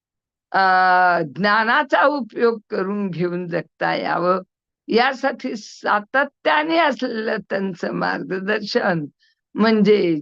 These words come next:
"जगी जे दीन अतिपतित तयांना जाऊनी उठवावे,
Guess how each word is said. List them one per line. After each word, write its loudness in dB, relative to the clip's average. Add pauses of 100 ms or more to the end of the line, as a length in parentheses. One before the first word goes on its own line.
"जगी -2
जे 2
दीन 0
अतिपतित -2 (300)
तयांना 0 (140)
जाऊनी -2
उठवावे, -2